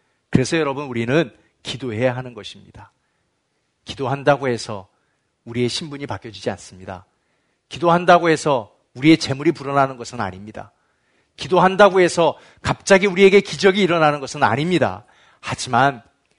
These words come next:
기도해야 하나님이 나와 함께 하신다는 것을 알 수가 있습니다. 우리는 그거면 됩니다. 그 은혜를 보아야 합니다.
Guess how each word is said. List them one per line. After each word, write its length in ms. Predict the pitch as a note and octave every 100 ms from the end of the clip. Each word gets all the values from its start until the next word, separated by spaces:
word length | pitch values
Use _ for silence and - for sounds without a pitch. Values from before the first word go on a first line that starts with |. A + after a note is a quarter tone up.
| _ _
기도해야 760 | - C#3 C#3+ B2 D3 A2+ F#2 - _ _ _ _ _ _ _
하나님이 380 | - D3+ D3 C#3
나와 260 | B2 G2+ G2+
함께 240 | D3+ -
하신다는 440 | C#3 - A2 G2 G2
것을 360 | F2 - F#2 - _
알 220 | - E2+ E2
수가 280 | - -
있습니다. 580 | F2 - - _ - - _ _ _ _ _ _ _ _ _ _ _
우리는 520 | C3 D#3+ F3 E3 F#2+ _ _ -
그거면 420 | - C#3+ B2 B2
됩니다. 460 | - _ - - _ _ _ _ _ _ _
그 220 | - G#3+
은혜를 300 | F#3+ F#3+ F#3+
보아야 340 | D#3 C#3+ C#3
합니다. 460 | B2+ A#2 A2+ B2+